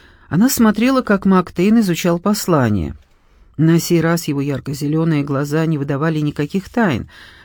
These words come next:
Теперь ее наставник... Кстати, почему-то сегодня он побрился небрежно,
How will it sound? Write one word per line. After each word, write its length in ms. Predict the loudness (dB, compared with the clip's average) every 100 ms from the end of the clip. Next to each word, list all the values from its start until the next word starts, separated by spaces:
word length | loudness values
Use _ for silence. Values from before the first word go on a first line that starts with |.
| -10
Теперь 320 | -6 -2 0
ее 140 | 2
наставник... 800 | 2 0 -2 -4 -2 -2 -4 -6 _ _ _ _ _
Кстати, 760 | -10 -6 0 0 0 2 2 0 _ _ _ _ _
почему-то 400 | 0 4 4 2
сегодня 420 | 0 0 0 2
он 100 | 0
побрился 520 | 2 0 0 -2 -2 0
небрежно, 720 | 2 0 0 0 0 0